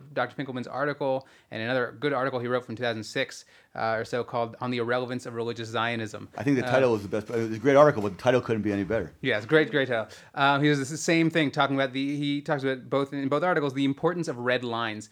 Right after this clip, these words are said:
Speaker 1: for communal cohesion, right? Any community has to have red lines, who is in, who's out, uh, in order just to have identity. Uh, and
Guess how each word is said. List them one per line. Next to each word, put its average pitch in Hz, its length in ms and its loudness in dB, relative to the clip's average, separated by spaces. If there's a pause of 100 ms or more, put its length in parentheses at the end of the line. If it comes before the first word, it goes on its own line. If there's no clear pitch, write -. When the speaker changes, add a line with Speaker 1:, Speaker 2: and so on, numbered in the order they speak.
(160)
Speaker 1:
for - 120 -4 (180)
communal 139 260 -2
cohesion, 113 460 -8 (280)
right? 139 140 0
Any 160 200 2
community 151 400 0
has 127 200 -4
to - 60 -14
have 120 140 -6
red 120 160 -2
lines, 180 420 -4 (220)
who 151 200 -2
is 135 120 -2
in, 139 220 -2
who's 120 200 -6
out, 151 320 -2 (420)
uh, 135 540 4
in 135 80 -2
order 143 180 2
just 131 200 -4
to 127 80 -8
have 123 140 2
identity. 127 500 -2 (480)
Uh, 131 320 4
and 127 400 -2